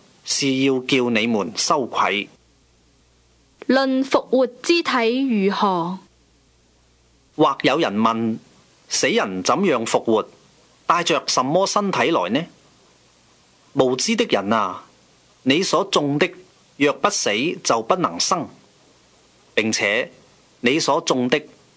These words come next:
Speaker 1: 不是那將來的形體，不過是籽粒，即如麥子或是別樣的穀。但上帝隨自己的意思，給他一個形體，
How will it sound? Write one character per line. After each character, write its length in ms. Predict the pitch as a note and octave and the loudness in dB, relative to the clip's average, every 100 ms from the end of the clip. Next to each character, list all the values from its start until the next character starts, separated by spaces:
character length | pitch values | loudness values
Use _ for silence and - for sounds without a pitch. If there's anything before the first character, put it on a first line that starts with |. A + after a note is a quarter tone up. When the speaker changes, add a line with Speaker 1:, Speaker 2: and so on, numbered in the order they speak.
| _ | _
Speaker 1:
不 100 | - | -4
是 280 | - - C3+ | -2 0 0
那 220 | B2 A#2 C3 | 0 0 0
將 380 | - G#3+ F#3+ C3 | 0 0 2 0
來 200 | F#2 F2+ | 0 0
的 120 | F3+ | -2
形 280 | D#3+ G2 F2+ | -2 -4 -4
體， 420 | G2 G2 A#2+ - - _ _ _ _ _ | -2 0 -2 -4 -14 _ _ _ _ _
不 80 | - | -2
過 220 | A3 D#3+ C#3+ | 0 2 0
是 300 | - A2+ G#2 | -2 -4 -4
籽 240 | - - | -6 -4
粒， 200 | G#2+ C3+ E3 - _ _ _ _ _ _ - | 0 0 0 -6 _ _ _ _ _ _ -6
即 100 | C4+ | -4
如 300 | - A2+ G#2 | -2 -2 0
麥 160 | A#2+ - | -2 -2
子 400 | - A2+ A2+ D#3+ - _ - | -6 -2 0 -2 -6 _ -2
或 160 | B2 - | 0 0
是 180 | - A#2 | -2 -2
別 360 | G#2+ - A#2 | -4 -4 -2
樣 220 | A2+ G2 | 0 -2
的 80 | G2 | -2
穀。 240 | C#3+ - A#2+ - _ _ _ _ _ _ _ _ _ _ | -2 -2 -4 -10 _ _ _ _ _ _ _ _ _ _
但 240 | D#3+ D3+ | -2 0
上 300 | D3+ E3+ D3 | 0 0 -2
帝 80 | C#3+ D3+ D3 | 0 -2 0
隨 300 | - A2+ G#2 | -2 -2 -2
自 180 | - C3 | -2 -2
己 80 | |
的 260 | B2 C#3 F#3+ | 0 0 0
意 220 | D#3 B2 | 0 0
思， 160 | B2 F#3+ | 0 -2
給 840 | A2 - - _ _ _ - - G#3 | -4 -8 -20 _ _ _ -2 -2 0
他 220 | - G3+ | 0 2
一 100 | G3+ | 0
個 340 | G3+ C#3+ C3 | 0 2 2
形 300 | A#2+ F#2+ F#2 | 0 -2 -4
體， 480 | F2+ G2 G2+ D3 E3 | -2 0 0 -2 -6